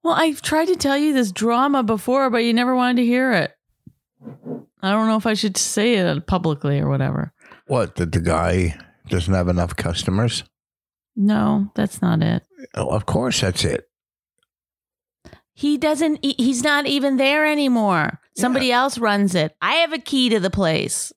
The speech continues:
Speaker 1: It's like
Speaker 2: You have a key to the
Speaker 1: the
Speaker 2: place.
Speaker 1: y-, yes. In case somebody needs to open it.
Speaker 2: You have a key to the place. What's going on? It's like somebody giving you a key to their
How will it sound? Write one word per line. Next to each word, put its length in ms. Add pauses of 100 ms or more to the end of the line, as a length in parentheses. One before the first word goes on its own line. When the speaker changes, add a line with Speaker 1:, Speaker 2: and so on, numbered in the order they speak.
Speaker 1:
It's 300
like 460
Speaker 2:
You 160
have 120
a 60
key 240
to 160
the 60
Speaker 1:
the 420
Speaker 2:
place. 220
Speaker 1:
y-, 180 (340)
yes. 500 (1000)
In 120
case 220
somebody 280
needs 200
to 100
open 320
it. 320 (2500)
Speaker 2:
You 220
have 180
a 60
key 300
to 160
the 120
place. 580 (220)
What's 200
going 280
on? 360 (1080)
It's 220
like 120
somebody 280
giving 260
you 100
a 40
key 200
to 160
their 260